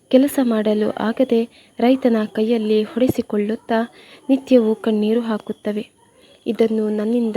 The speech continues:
ನೋಡಲಾಗುವುದಿಲ್ಲ, ಹಾಗಾಗಿ ಹೇಳಿದೆ" ಎಂದಿತು. ಕನಿಕರಗೊಂಡ ಇಂದ್ರನು, "ಕಾಮಧೇನು, ನಿನ್ನ ಮಕ್ಕಳ ಮೇಲಿರುವ ಕರುಳಿನ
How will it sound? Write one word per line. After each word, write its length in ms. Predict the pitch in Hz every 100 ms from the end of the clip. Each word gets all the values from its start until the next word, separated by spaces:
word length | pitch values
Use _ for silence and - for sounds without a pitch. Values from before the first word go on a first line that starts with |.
| 208
ನೋಡಲಾಗುವುದಿಲ್ಲ, 960 | 202 208 226 214 202 196 208 214 208 208 247 - - - - -
ಹಾಗಾಗಿ 440 | 208 202 208 226
ಹೇಳಿದೆ" 500 | 226 214 208 214 214 - _ - _ -
ಎಂದಿತು. 360 | 208 202 196 - - - _ _ _ - - - - -
ಕನಿಕರಗೊಂಡ 680 | 269 285 269 233 214 208 208 208 -
ಇಂದ್ರನು, 480 | 214 220 262 247 233 - - - _ _ - - - - -
"ಕಾಮಧೇನು, 680 | - 208 220 220 220 208 226 294 _ - - -
ನಿನ್ನ 220 | 254 262 226
ಮಕ್ಕಳ 400 | 220 233 - 262
ಮೇಲಿರುವ 520 | 226 220 208 214 208 208 208 - _ - -
ಕರುಳಿನ 380 | 247 262 247